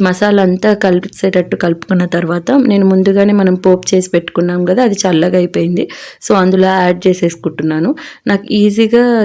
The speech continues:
three to four మంత్స్ అయితే స్టోర్ ఉంటుందండి every time. So ఇలా మంచిగా కలిపేసుకొని అది చేసిన వెంటనే మాత్రం మళ్ళీ మీరు బౌల్లోకి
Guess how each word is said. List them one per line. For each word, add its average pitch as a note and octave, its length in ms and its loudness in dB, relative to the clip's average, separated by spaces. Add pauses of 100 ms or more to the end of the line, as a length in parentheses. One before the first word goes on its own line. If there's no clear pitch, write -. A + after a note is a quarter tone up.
(140)
three G#3 240 4
to G#3+ 60 4 (100)
four G3 140 4 (120)
మంత్స్ F#3 240 0
అయితే F#3 140 0 (100)
స్టోర్ F#3 320 2
ఉంటుందండి F3+ 460 2 (120)
every F3+ 280 -4
time. E3+ 220 2 (600)
So - 60 -2 (140)
ఇలా G3 140 4 (100)
మంచిగా F3+ 380 0
కలిపేసుకొని F#3 720 0 (1000)
అది G#3+ 140 2 (200)
చేసిన G3 400 2
వెంటనే G3+ 480 2
మాత్రం G3 300 0 (120)
మళ్ళీ G3+ 240 2
మీరు G3+ 200 4
బౌల్లోకి F#3+ 500 2